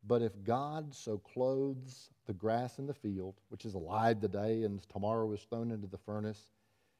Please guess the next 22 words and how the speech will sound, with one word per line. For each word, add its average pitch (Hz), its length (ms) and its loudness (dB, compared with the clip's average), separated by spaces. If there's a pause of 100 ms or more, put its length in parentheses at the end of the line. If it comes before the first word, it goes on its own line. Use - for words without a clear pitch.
(120)
how 117 240 4
much 139 320 0
more 104 500 0 (320)
will 95 100 -4
he 104 80 -4
clothe 95 420 -2
you? 82 260 -12 (840)
Oh, 101 380 -4
you 92 180 -6
men 92 320 -4
of 85 140 -8
little 92 260 -6
faith. 85 280 -12 (1700)
Greed 185 360 10
and 160 100 6
materialism 117 1000 2 (360)
don't 147 340 6
require 135 1080 4 (4000)
a 113 80 6
lot 117 260 12
of 107 100 4
money. 101 340 0